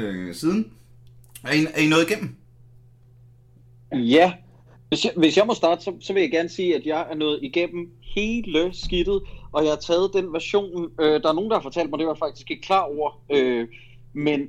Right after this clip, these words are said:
Speaker 2: der er simpelthen nogen, der har fortalt mig, at der også findes Mass Effect Legendary Editions online, som man kan købe, som ikke er inklusiv D L C'en, altså alle udvidelsespakkerne.
Speaker 1: Ah,
Speaker 2: Så
Speaker 1: ja.
Speaker 2: jeg har spillet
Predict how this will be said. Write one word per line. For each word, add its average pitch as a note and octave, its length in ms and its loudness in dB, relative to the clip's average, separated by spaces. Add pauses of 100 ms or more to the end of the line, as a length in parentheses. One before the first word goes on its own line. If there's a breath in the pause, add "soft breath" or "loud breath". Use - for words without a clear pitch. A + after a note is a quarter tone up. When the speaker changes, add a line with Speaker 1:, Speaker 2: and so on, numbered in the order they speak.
(240)
Speaker 2:
der E3 60 4
er E3+ 80 0
simpelthen F3+ 380 -2
nogen, E3 180 -4
der E3+ 60 2
har D#3 80 -6
fortalt D3 280 -2
mig, D3+ 100 -2
at C#3 80 -4
der C#3 60 0
også D3 180 -4
findes D3 340 -2
Mass C#3 240 0
Effect D3 280 -2
Legendary C3+ 480 2 (140)
Editions C#3 460 -2
online, C3+ 500 2
som F3 120 -10
man C3 100 -4
kan C3+ 120 -8
købe, D3 400 2
som B3+ 340 0
ikke G#3+ 260 6 (120)
er C3+ 140 4
inklusiv D3+ 540 0 (540)
D D#3 40 -6
L D#3 140 4
C'en, A3+ 440 0 (180)
altså C#3 300 2 (100)
alle D3+ 340 4
udvidelsespakkerne. B2+ 880 0
Speaker 1:
Ah, F#3 560 -4
Speaker 2:
Så E3 120 6
Speaker 1:
ja. A#2 60 -2 (260)
Speaker 2:
jeg G#3+ 120 0
har G3+ 80 -4
spillet F3+ 400 -2